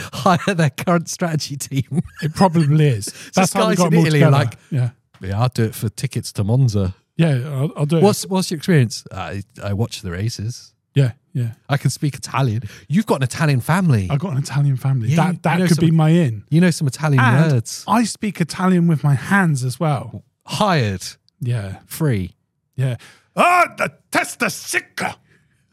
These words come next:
Speaker 2: That,
Speaker 1: What?
Speaker 2: that.
Speaker 1: What's that? What does that mean?
Speaker 2: Uh, I'm just calling him a thickhead in Italian. <laughs> Yeah, yeah, yeah.
Speaker 1: A-, any other insults that we can
Speaker 2: Like,
Speaker 1: air?
Speaker 2: I'm saying you, you're,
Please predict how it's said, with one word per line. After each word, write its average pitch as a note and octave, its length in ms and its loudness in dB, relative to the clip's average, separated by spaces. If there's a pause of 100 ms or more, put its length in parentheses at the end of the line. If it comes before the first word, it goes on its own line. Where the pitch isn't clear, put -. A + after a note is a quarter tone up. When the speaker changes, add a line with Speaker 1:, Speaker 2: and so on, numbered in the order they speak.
(300)
Speaker 2:
That, F3 120 -6
Speaker 1:
What? F#3 120 -4
Speaker 2:
that. D#3 400 0
Speaker 1:
What's F#3 240 -4
that? F#3+ 220 -4
What C3+ 100 -6
does D3 120 -6
that C#3 160 -6
mean? F#2 180 -14 (280)
Speaker 2:
Uh, B2 40 -8
I'm B2 200 -4
just C3 180 -6
calling C3+ 220 0
him A#2+ 120 -2
a A2 40 -4
thickhead A#2+ 520 -2
in A#2 140 -6
Italian. A2+ 460 -6 (180)
<laughs> - 220 -8
Yeah, A#2 140 -4
yeah, - 680 -12 (720)
yeah. D#3 60 -2
Speaker 1:
A-, - 320 -6
any E3+ 160 4
other F3 160 0
insults F3 440 0
that D#3+ 100 -8
we E3+ 120 0
can D3+ 260 0 (120)
Speaker 2:
Like, C#3 120 0
Speaker 1:
air? E3+ 120 4
Speaker 2:
I'm C#3 100 2
saying C3+ 300 0
you, B2 140 0
you're, A#2+ 360 -4